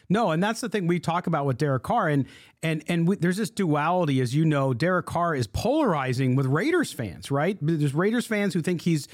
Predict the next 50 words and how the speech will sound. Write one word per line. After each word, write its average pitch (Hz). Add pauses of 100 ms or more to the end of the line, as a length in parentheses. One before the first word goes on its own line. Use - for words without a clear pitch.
(380)
the 131 (160)
m-, 156
worst 160
quarterback 185
to 160
ever 147
play, 123
which 113
obviously 104
is 98
not 107
true. 175 (240)
And 175
then 196
there's 185
people 202
who 170
could 156
think 180
he 143
can't 160
do 156
any 147
wrong. 135 (360)
And 208
I 277
feel 226
for 185
the 143
guy 135
because, 143
and 175
I 214
said 190
this 160
today, 156
and 139
of 117
course 139
people 131
attack 131
me 127
for 127
it, 123 (300)
but, 165
uh, 180
I 180
said, 170
"Listen, 196 (540)
uh, 156